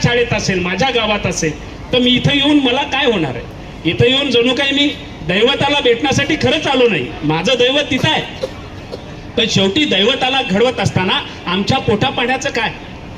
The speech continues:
आमच्या घरातल्या स्वप्नाचं काय, माझ्या आईवडिलांच्या माझ्याकडून पाहिलेल्या स्वप्नाचं काय, हा विचार कर-, करतोय आपण. आणि जो हा विचार करतो ना,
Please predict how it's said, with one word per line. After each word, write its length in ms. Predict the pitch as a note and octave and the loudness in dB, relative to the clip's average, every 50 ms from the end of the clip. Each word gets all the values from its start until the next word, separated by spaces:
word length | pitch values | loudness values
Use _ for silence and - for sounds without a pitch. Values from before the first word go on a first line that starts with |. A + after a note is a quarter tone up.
| - - | -8 -6
आमच्या 340 | E3 F#3+ G#3+ G#3 - D4+ D4+ | -4 -2 -2 0 0 0 0
घरातल्या 440 | D4 A#3+ A#3 B3 B3+ B3 D4+ C#4+ C4+ | 0 0 0 0 0 0 0 0 2
स्वप्नाचं 500 | - B3+ A#3+ - C4+ C#4+ C#4+ C#4 C#4 C4 | 2 0 0 0 0 -2 0 0 -2 -2
काय, 200 | C4+ A#3+ E3+ - - - - - - - - - - C3 | -2 -4 -4 -6 -8 -12 -14 -14 -14 -14 -14 -12 -8 -4
माझ्या 320 | C#3 D#3+ F#3 G3 G3+ C#4+ | -2 -2 0 2 2 2
आईवडिलांच्या 680 | C#4 C#4+ C#4+ C#4 C4+ C4 B3+ B3 A#3+ A#3+ A#3+ - C4+ D4 D4+ C#4+ - - - - - - E3+ | 2 2 2 0 0 0 0 0 0 0 0 0 0 0 -2 -4 -8 -10 -12 -12 -10 -6 -4
माझ्याकडून 580 | F3 F#3 G3+ F#3+ C4+ D4 D4 - D#4 D4+ D4+ | -2 0 2 2 2 2 0 0 2 2 2
पाहिलेल्या 440 | D4+ - C4+ B3 C4 C#4+ C#4 F4+ G4+ | 2 2 0 0 2 0 0 0 0
स्वप्नाचं 500 | - - B3 A#3+ C#4+ C4+ C4+ C4 - A#3+ | 0 0 0 0 0 -2 -4 0 0 -2
काय, 180 | A#3 - F#3 - - - - - - - - - - | -2 -2 -4 -8 -8 -12 -14 -14 -14 -12 -8 -4 0
हा 140 | G3+ C4 C4+ | 0 0 2
विचार 340 | B3+ B3+ B3 - D#4 D#4+ D#4+ | 0 0 2 2 2 2 0
कर-, 340 | D4+ - C#4 B3+ B3+ B3+ A#3 | 0 0 -2 0 0 0 -2
करतोय 420 | A#3 - A#3 A#3 A#3 B3 A3+ G#3 | 2 2 2 2 2 2 2 2
आपण. 300 | F#3+ F3+ - E3 C#3+ C#3+ | 0 0 -2 -4 -4 -2
आणि 140 | D#3 F#3+ G3+ | -2 -2 0
जो 180 | - G#3+ B3+ | 2 2 2
हा 220 | C#4 F#3+ G3+ C#4 D#4+ | 2 2 0 0 2
विचार 320 | D#4 D#4 D#4 E4 D#4+ D4+ | 2 2 2 2 0 0
करतो 340 | D4 - C#4+ B3 A#3+ B3+ A#3 | 2 0 0 0 2 2 0
ना, 100 | G3+ | 0